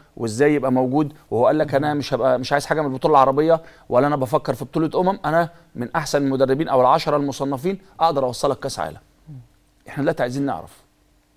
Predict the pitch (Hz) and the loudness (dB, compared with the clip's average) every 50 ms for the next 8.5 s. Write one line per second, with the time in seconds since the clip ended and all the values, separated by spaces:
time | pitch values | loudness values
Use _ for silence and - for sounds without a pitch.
0 | _ 135 113 107 107 101 101 95 90 95 - 117 107 - - 135 139 143 151 135 | _ -12 -10 -8 -8 -8 -8 -10 -10 -10 -10 -10 -10 -10 -8 -4 -4 -2 -2 -4
1 | 113 110 131 135 120 - - 165 139 120 - - 104 101 - - - - _ _ | -4 -4 -4 -6 -8 -8 -6 -6 -6 -6 -6 -10 -14 -16 -16 -20 -20 -20 _ _
2 | _ _ _ _ _ - 120 117 127 120 - - - - - - 151 127 117 110 | _ _ _ _ _ -10 -6 -6 -4 -6 -6 -10 -12 -14 -4 -2 -2 -2 -2 -2
3 | 110 107 117 113 101 - - _ _ _ - 123 127 175 214 220 247 262 254 - | -4 -4 -4 -4 -6 -10 -14 _ _ _ -6 0 4 4 4 6 4 2 0 -4
4 | - _ _ _ - 104 127 131 - - 110 113 117 135 143 - 135 120 123 160 | -12 _ _ _ -4 -2 -2 -2 -2 -2 -6 -2 -2 -2 -2 -2 -4 -4 -4 -4
5 | 165 151 139 131 - - - _ _ _ - 110 - - 101 127 139 - 135 - | -2 0 -2 -2 -2 -10 -20 _ _ _ -16 -14 -12 -8 -4 -2 0 0 0 -2
6 | - 147 156 143 135 - - 151 170 180 196 196 - - - 147 139 120 110 120 | -2 -2 -2 -2 -2 2 2 4 6 6 4 4 0 -6 -8 -8 -6 -2 0 2
7 | 131 160 175 143 175 185 185 185 - - - - _ _ _ - - 131 165 170 | 2 2 4 6 6 6 6 4 -2 -14 -20 -20 _ _ _ -4 0 0 2 0
8 | 170 - - 160 147 175 196 220 247 | 0 0 2 4 8 8 8 8 4